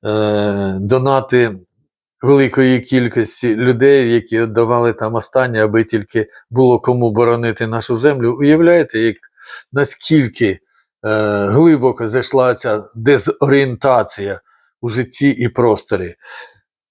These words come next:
Ми живемо в страшні часи, насправді, і тому треба давати і дітям також істинні знання для того, щоб у них були правильні орієнтири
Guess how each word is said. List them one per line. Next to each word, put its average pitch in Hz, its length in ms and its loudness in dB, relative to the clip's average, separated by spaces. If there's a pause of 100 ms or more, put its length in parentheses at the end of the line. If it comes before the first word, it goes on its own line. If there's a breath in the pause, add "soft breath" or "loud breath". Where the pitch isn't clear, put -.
(760)
Ми 156 140 4
живемо 147 440 2
в 117 60 -4
страшні 123 460 -2
часи, - 540 -6
насправді, 104 540 -2
і 117 160 -4
тому 151 460 0 (640 loud breath)
треба 147 340 2
давати 127 680 0
і 143 140 0
дітям 135 460 -2
також 131 560 -2
істинні 135 480 -2
знання 139 420 -2
для 123 200 0
того, 131 260 2
щоб 120 240 -2
у 131 60 -2
них 127 240 -2
були 123 220 0
правильні 123 680 -2
орієнтири 113 680 0